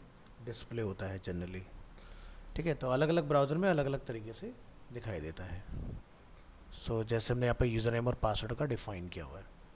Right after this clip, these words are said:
Next क्या है, input type submit। तो इसके लिए हम लोग क्या यूज़ करते हैं, यहाँ पर type सबमिट। और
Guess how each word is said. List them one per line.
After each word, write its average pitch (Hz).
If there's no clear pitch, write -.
Next 135
क्या 165
है, 196
input 131
type 170
submit। 98
तो 117
इसके 117
लिए 131
हम 131
लोग 135
क्या 139
यूज़ 135
करते 139
हैं, 202
यहाँ 120
पर 170
type 131
सबमिट। 92
और 113